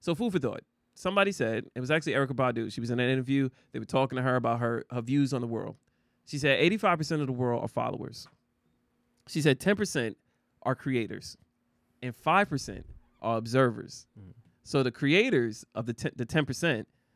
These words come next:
Speaker 1: are the ones who are the ones that are promoting the different things that we are viewing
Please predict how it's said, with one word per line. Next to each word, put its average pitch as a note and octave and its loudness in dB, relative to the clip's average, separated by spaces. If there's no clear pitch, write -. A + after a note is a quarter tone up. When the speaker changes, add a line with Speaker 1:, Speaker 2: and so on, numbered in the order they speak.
Speaker 1:
are C#3+ 6
the C#3 4
ones D3 2
who C#3+ 2
are C3 4
the A#2+ -4
ones A#2+ -4
that A#2+ -2
are A#2 -4
promoting C#3 0
the B2+ -2
different B2 -6
things B2 -4
that A#2+ -2
we A#2+ -2
are A2 -4
viewing D3 0